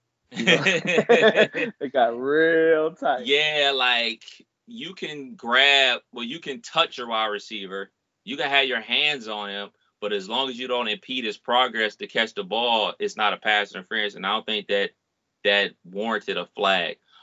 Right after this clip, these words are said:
Speaker 2: Ultimately, you know, Eli Apple ends up getting cooked by Cooper Kupp. I,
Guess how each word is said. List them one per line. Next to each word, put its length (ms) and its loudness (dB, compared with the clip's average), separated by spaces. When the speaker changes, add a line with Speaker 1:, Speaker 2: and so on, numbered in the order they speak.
Speaker 2:
Ultimately, 840 -2
you 140 -8
know, 480 2
Eli 300 2
Apple 720 0
ends 240 -6
up 160 -4
getting 320 -6
cooked 380 -4
by 120 0
Cooper 320 -8
Kupp. 320 0
I, 180 0